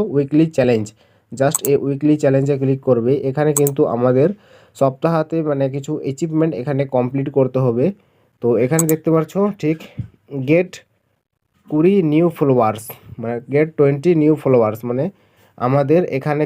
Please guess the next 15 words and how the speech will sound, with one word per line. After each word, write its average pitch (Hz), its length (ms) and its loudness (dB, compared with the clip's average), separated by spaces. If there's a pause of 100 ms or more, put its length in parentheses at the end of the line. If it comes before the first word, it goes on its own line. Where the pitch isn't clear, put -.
কিন্তু 135 200 -2 (100)
কুড়িটা 156 300 2 (100)
ফলোয়ার্স 139 460 2
মানে 131 140 -2 (100)
কমপ্লিট 135 300 -2 (100)
করতে 143 280 2
হবে 123 220 0 (500)
এক 127 140 -6
সপ্তাহের 147 440 -2
মধ্যে। 123 300 -2 (200)
এখানে 143 300 -2
তার 139 200 0
মধ্যে 143 200 0 (100)
আমরা 135 160 0 (100)
করেছি 135 280 -2